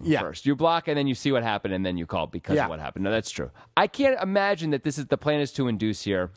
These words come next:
Speaker 2: with a hand, with this hand. Um, I don't know why you would do this.
Speaker 1: You seem
Speaker 2: I don't like it.
Speaker 1: You seem not incensed enough by the sizing. It's a one-sixth pot
Speaker 2: Of cour-,
Speaker 1: bet.
Speaker 2: no, I just, you know, I've already, I've experienced it already. I
Speaker 1: You've
Speaker 2: watched
Speaker 1: already,
Speaker 2: it.
Speaker 1: you've already
Speaker 2: I know
Speaker 1: felt
Speaker 2: what
Speaker 1: it.
Speaker 2: happens.
Speaker 1: You've already
Speaker 2: Yeah.
Speaker 1: felt the pain.
Speaker 2: I know it's ridiculous.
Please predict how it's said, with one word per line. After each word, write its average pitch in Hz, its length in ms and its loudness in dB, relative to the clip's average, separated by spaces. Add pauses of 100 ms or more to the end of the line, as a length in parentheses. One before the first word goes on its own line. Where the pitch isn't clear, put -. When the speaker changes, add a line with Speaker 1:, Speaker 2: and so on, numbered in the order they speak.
(180)
Speaker 2:
with 117 140 -2
a 120 80 2
hand, 110 300 -2
with 110 100 -4
this 110 160 0
hand. 71 380 -4 (560)
Um, 101 200 -2 (300)
I 392 140 4
don't 381 120 0
know 339 120 4
why 285 180 2
you 247 160 -2
would 220 140 -2
do 226 140 0
this. 147 280 0
Speaker 1:
You 202 140 2
seem 269 200 0
Speaker 2:
I 208 100 4
don't 277 200 2
like 247 240 0
it. 240 260 -2
Speaker 1:
You 196 60 0
seem 233 240 0
not 180 240 4
incensed 170 460 -2
enough 170 240 2
by 156 100 4
the 123 100 -2
sizing. 98 440 -4 (480)
It's 147 240 0 (180)
a 156 100 4
one-sixth 175 760 0
pot 147 160 2
Speaker 2:
Of - 60 -12
cour-, - 140 0
Speaker 1:
bet. 202 60 -4
Speaker 2:
no, 302 300 2 (100)
I 233 140 0
just, 220 320 -6
you 233 80 2
know, 156 240 2
I've 180 160 0
already, 190 240 0 (140)
I've 156 160 -2
experienced 180 460 -4
it - 100 -4
already. 87 280 0
I - 60 2
Speaker 1:
You've 185 100 2
Speaker 2:
watched 185 100 4
Speaker 1:
already, 180 180 2
Speaker 2:
it. 175 160 0
Speaker 1:
you've 170 100 -2
already 180 180 4
Speaker 2:
I - 40 -4
know 196 100 4
Speaker 1:
felt 190 160 4
Speaker 2:
what 185 80 0
Speaker 1:
it. - 20 2
Speaker 2:
happens. 190 260 0
Speaker 1:
You've - 80 2
already 185 180 4
Speaker 2:
Yeah. 175 60 -4
Speaker 1:
felt 196 200 4
the 202 80 -4
pain. 180 320 0
Speaker 2:
I 175 220 2
know 214 280 4
it's 180 160 -2
ridiculous. 139 800 0